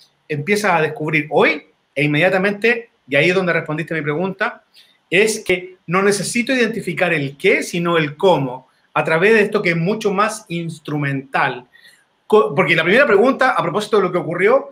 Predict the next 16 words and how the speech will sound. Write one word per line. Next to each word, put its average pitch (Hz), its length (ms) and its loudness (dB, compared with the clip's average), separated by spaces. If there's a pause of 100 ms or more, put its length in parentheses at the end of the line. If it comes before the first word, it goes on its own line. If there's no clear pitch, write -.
(140)
es 165 160 -4
decir, 175 140 -8
¿y 196 40 2
ahora 233 280 4
qué 269 140 2
voy 277 180 2
a 247 60 4
hacer? 220 460 -2 (200)
Más 131 220 -4
que 262 100 -6
preguntarme 202 440 -2
eso, 214 180 -6
es 180 60 -2
decir, 170 220 -8
¿y 156 60 -4
ahora 214 380 -2